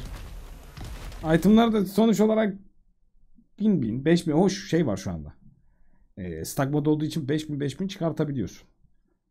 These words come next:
<laughs> Aa, nerede craft ediyorsun acaba? Muhtemelen Pagnicia'nın şeyinde. Abi elli bin tane istiyor ya.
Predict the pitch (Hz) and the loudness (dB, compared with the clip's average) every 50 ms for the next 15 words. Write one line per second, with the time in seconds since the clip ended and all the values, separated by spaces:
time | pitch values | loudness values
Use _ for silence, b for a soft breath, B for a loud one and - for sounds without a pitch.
0 | _ _ _ B B B B B B B B B B 185 185 190 - - - - | _ _ _ B B B B B B B B B B -8 -8 -8 -10 -18 -20 -20
1 | - - - - - - _ - B B B B B B B B B _ - 170 | -20 -20 -20 -20 -20 -20 _ -18 B B B B B B B B B _ -8 -4
2 | 175 170 170 170 170 175 165 151 156 175 170 - 135 127 123 - 113 113 113 107 | -2 -2 0 0 0 0 0 2 2 0 0 0 0 0 0 0 0 2 2 2
3 | 104 98 107 98 95 101 98 - - - - - - - - - - - - - | 0 0 -2 -4 -6 -8 -8 -10 -12 -14 -14 -16 -16 -16 -16 -16 -16 -16 -16 -18
4 | - - - - - - - - - - - - - - - - - - - - | -20 -20 -20 -20 -20 -20 -20 -20 -20 -16 -12 -10 -8 -6 -6 -6 -6 -6 -6 -6
5 | - - - - - - - 131 135 - 190 190 175 156 180 208 208 - - - | -6 -6 -8 -8 -8 -2 0 0 4 8 8 10 10 10 10 8 8 4 0 -10
6 | - - - - - 147 135 147 160 170 151 127 143 180 180 180 170 160 165 165 | -12 -12 -6 -2 0 2 4 4 6 4 6 6 4 4 4 4 4 4 4 6
7 | 160 131 101 98 - - b b b b b b b b b - _ _ _ _ | 4 4 2 -2 -4 -12 b b b b b b b b b -20 _ _ _ _
8 | _ _ _ - 110 - - 95 92 90 98 117 135 127 110 87 95 110 120 - | _ _ _ -8 -6 -6 -4 -4 -6 -4 -2 -2 -2 -2 -2 -4 -6 -8 -8 -8
9 | - - 67 69 78 | -10 -14 -16 -14 -16